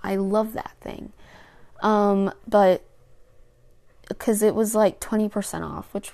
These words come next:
really isn't that much. Like, twenty percent off is nothing and is literally a trash deal.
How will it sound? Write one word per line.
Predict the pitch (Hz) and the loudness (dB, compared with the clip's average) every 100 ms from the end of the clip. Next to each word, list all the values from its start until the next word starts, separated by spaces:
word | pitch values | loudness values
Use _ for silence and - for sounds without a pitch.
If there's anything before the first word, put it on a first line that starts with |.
| - | -18
really | - - | -14 -8
isn't | 269 247 202 | -6 -6 -6
that | 180 | -8
much. | 175 175 - | -8 -10 -10
Like, | 180 - | -12 -10
twenty | - 196 | -8 -6
percent | 202 196 - 165 | -6 -10 -10 -12
off | 165 160 - | -10 -12 -10
is | - 208 - - - | -10 -10 -12 -14 -6
nothing | 196 190 208 208 226 254 - | -4 -4 -4 -4 -4 -6 -8
and | 190 180 | -8 -6
is | 180 180 - | -8 -10 -6
literally | 190 185 185 190 | -4 -2 -2 -2
a | 180 | -4
trash | - - 185 196 - - | -8 -8 -6 -6 -10 -8
deal. | - - 185 254 | -6 -4 -6 -8